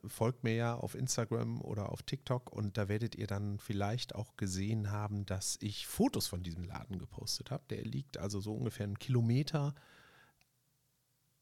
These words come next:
außerhalb, mein Gott, ich will immer ins Englische wechseln, wie absurd ist das denn? Ähm, einen Kilometer außerhalb vom Castro-Viertel und heißt Cook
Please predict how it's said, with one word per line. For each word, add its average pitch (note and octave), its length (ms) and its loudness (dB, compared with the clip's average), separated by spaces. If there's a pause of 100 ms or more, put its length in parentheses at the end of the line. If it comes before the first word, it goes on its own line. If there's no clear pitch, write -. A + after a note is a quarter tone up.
außerhalb, G2+ 640 6
mein E2 180 -8
Gott, - 140 -8
ich - 120 -8
will F#2+ 80 2
immer F#2+ 120 2
ins F2+ 140 -2
Englische G#2 340 0
wechseln, F2 360 -4
wie F#2 100 -2
absurd G2 320 -4
ist - 160 -2
das A#2 140 -4
denn? - 200 -10 (640)
Ähm, G2+ 280 2 (380)
einen C3 100 0
Kilometer B2 560 6
außerhalb G#2 680 4 (440)
vom G#2 280 2
Castro-Viertel A2 800 4 (320)
und G2+ 140 0
heißt G#2 320 2
Cook - 300 2